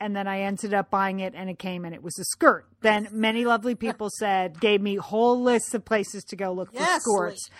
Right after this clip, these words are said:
Speaker 2: Lee.
Speaker 1: like
Speaker 2: Yes.
Speaker 1: Athleta. But then Monica also again said, "Why can't you just wear shorts?" Which <laughs> I think is a, is a good question, Monica.
Speaker 2: That's
Speaker 1: And
Speaker 2: a
Speaker 1: I would,
Speaker 2: s-, that's a solid question.
Speaker 1: I
Speaker 2: Yeah.
Speaker 1: would like to address that.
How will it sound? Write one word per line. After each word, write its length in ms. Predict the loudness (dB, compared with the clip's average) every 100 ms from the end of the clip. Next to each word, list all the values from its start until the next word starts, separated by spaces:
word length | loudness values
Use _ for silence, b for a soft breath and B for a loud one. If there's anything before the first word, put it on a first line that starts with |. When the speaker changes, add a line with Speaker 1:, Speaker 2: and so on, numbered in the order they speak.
| B
Speaker 2:
Lee. 60 | 4
Speaker 1:
like 180 | 4
Speaker 2:
Yes. 260 | 6 4 4
Speaker 1:
Athleta. 440 | 0 -2 0 -4 -8 B B B -8
But 160 | -4
then 420 | 0 2 2 0 -6 -12 -10
Monica 640 | 2 6 6 4 2 0 0
also 480 | 2 0 2 2 2
again 420 | 0 2 2 0
said, 300 | -2 -2 -2 -4 b
"Why 640 | -14 0 6 8 6 2 -2
can't 240 | -2 -2
you 140 | -2
just 400 | -2 0 0 -2
wear 180 | -4 -2
shorts?" 540 | -2 -2 0 -2 -6 -14 -16
Which 360 | -2 2 4 2 -8 -14 -14 -12
<laughs> 380 | -12 -14 -12 -10
I 40 |
think 320 | -4 -2 2
is 180 | 0 0 B B B
a, 140 | -6 0 2 2
is 140 | 2
a 60 | 4
good 160 | 4
question, 440 | 4 2 2 -4 -4
Monica. 300 | -6 -6 -4
Speaker 2:
That's 140 | 0 4
Speaker 1:
And 80 | 4
Speaker 2:
a 20 |
Speaker 1:
I 80 | 4
would, 120 | 0
Speaker 2:
s-, 80 | -6
that's 220 | -6 -6
a 80 | -6
solid 360 | 0 0 0 -2
question. 500 | 0 0 -2 -12 -2
Speaker 1:
I 140 | 2
Speaker 2:
Yeah. 60 | 4
Speaker 1:
would 120 | 4
like 220 | 2 2
to 100 | -2
address 380 | -4 0 -2 -2
that. 260 | -4 -6